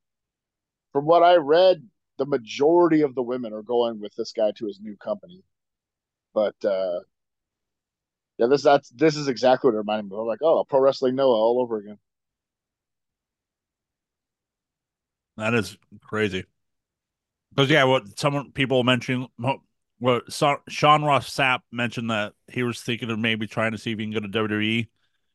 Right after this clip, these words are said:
Speaker 2: or he wanted to, but
Speaker 1: Oh, he wanted to. That's why, I mean, that's why he was,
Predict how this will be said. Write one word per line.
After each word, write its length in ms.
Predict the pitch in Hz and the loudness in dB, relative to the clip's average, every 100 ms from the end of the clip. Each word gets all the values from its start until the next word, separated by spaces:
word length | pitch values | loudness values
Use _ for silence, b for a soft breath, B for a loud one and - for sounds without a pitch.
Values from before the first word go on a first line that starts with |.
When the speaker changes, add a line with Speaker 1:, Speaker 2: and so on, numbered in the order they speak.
| - | -4
Speaker 2:
or 120 | 120 | -2
he 200 | 151 147 | 0 2
wanted 380 | 151 135 139 139 | 2 2 0 -2
to, 240 | 151 143 139 _ _ _ _ _ _ | 0 0 -2 _ _ _ _ _ _
but 360 | 104 113 104 107 - | -10 -6 -6 -6 0
Speaker 1:
Oh, 100 | 185 | 4
he 120 | 247 | 4
wanted 320 | 196 208 202 | 4 2 2
to. 120 | 160 165 | 2 2
That's 220 | 190 190 | 2 2
why, 120 | 175 | 0
I 40 | |
mean, 220 | 160 165 156 | 0 -4 -4
that's 220 | 165 - | -4 -2
why 380 | 160 143 135 117 _ _ | -2 0 -2 -6 _ _
he 240 | _ 143 | _ -6
was, 640 | 151 143 135 120 - - | -2 -2 -4 -8 -16 -20